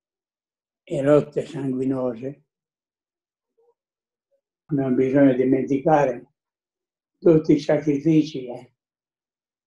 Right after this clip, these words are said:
le lotte per il pane.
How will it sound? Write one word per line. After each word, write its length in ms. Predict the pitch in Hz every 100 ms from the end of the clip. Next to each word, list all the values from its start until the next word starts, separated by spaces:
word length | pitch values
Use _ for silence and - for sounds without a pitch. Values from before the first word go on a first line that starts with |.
| _
le 200 | 165 131
lotte 540 | 147 151 147 - 302 _ _ _ _ _ _ _ _ _ _ _ _ _ _ _ _ _ _ _ _ _ _ _ _ - _
per 220 | - 139
il 160 | 131 117
pane. 680 | - 135 135 135 131 -